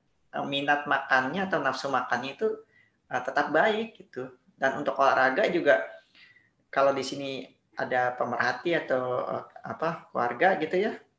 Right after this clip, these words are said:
ya berolahraganya bersama gitu, supaya saling memotivasi. Seperti itu ya. Nah, ini saya rasa slide saya yang terakhir ya. Jadi ingat bahwa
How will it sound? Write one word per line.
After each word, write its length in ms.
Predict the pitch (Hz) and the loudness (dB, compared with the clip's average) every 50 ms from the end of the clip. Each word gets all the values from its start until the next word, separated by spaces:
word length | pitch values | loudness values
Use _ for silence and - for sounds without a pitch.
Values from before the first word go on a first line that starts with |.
| _ _ _ _ _ _ _ _ _ _ - | _ _ _ _ _ _ _ _ _ _ -4
ya 320 | 135 139 127 110 - - - - | 0 0 2 0 0 -4 -6 0
berolahraganya 640 | 143 143 - 139 151 160 151 147 143 143 160 208 220 | 2 4 6 6 6 6 6 4 4 2 2 2 0
bersama 640 | 180 - - - 180 208 214 202 202 202 - - - - | -2 -2 0 0 0 0 0 -2 -2 -4 -6 -8 -12 -12
gitu, 400 | - - - - - 127 127 127 131 - | -10 -10 -10 -8 -6 -6 -6 -8 -10 -12
supaya 400 | - - - - 123 135 165 185 | -12 -12 -6 -4 -2 -2 -2 -2
saling 240 | 185 185 160 151 160 | -2 0 -2 -2 -2
memotivasi. 880 | 160 156 151 147 151 - 156 156 - 160 165 - - 160 160 156 147 - - - - - - _ _ _ _ _ _ _ _ _ _ _ _ | -4 -4 -4 -4 -4 -4 -4 -4 -2 -4 -4 -4 -6 -8 -8 -8 -10 -12 -16 -20 -20 -20 -20 _ _ _ _ _ _ _ _ _ _ _ _
Seperti 560 | _ - - _ - - - - 113 - 120 | _ -20 -20 _ -16 -14 -12 -10 -8 -6 -6
itu 320 | 131 131 - - 117 117 113 - | -6 -8 -8 -8 -8 -8 -8 -10
ya. 160 | - 120 113 - - - _ _ _ _ _ _ _ _ 151 - _ _ - - - - 151 - - - - - - | -10 -10 -10 -10 -14 -20 _ _ _ _ _ _ _ _ -20 -20 _ _ -18 -16 -16 -16 -16 -18 -20 -20 -20 -20 -16
Nah, 80 | 131 123 | -14 -14
ini 80 | 131 | -12
saya 320 | - - 139 117 117 113 113 | -8 -4 -2 0 0 0 0
rasa 480 | - - 131 139 143 - - - - | -2 -2 -2 0 0 -2 -4 0 2
slide 400 | 151 - 113 117 117 117 - - | 2 2 2 0 -4 -4 -6 -6
saya 320 | - 113 117 113 110 107 - | -6 -4 -4 -4 -6 -8 -8
yang 80 | - | -10
terakhir 560 | - - 107 104 107 104 - 151 175 185 180 | -8 -6 -4 -4 -4 -4 -4 -4 -4 -4 -2
ya. 160 | 156 156 180 196 190 - - - _ _ _ _ _ _ _ _ _ _ _ _ _ _ 135 | -4 -2 -2 -4 -4 -6 -10 -16 _ _ _ _ _ _ _ _ _ _ _ _ _ _ -12
Jadi 240 | 120 131 135 135 127 | -8 -6 -4 -4 -4
ingat 320 | 123 135 135 131 - - | -2 -2 -2 -2 0 0
bahwa 320 | 117 117 110 110 117 120 | 0 2 2 2 2 0